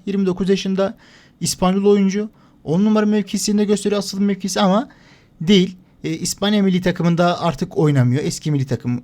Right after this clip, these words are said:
oyuncusu olarak yazmışlar onun için. Form düşüklüğünden kaynaklı bahsettiğimiz gibi. Yani bu form düşüklüğü neyden kaynaklı? E,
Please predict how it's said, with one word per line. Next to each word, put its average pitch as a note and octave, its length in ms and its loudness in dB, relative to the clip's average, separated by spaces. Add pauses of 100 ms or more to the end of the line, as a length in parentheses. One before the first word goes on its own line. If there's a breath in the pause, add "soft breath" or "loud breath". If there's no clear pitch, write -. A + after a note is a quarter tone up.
oyuncusu C3 320 -4
olarak A#2 200 -6
yazmışlar A#2+ 280 -8
onun A2+ 120 -6
için. G3+ 260 -12 (300 loud breath)
Form G3 380 2
düşüklüğünden C#3 540 -4
kaynaklı A#2+ 460 -6
bahsettiğimiz D3 580 -4
gibi. C3+ 120 -6
Yani D#3+ 200 -4
bu F#3+ 120 -6
form A3 360 0
düşüklüğü F#3+ 380 -4
neyden G3 260 0
kaynaklı? E3 600 -6 (560 loud breath)
E, C#3+ 420 -6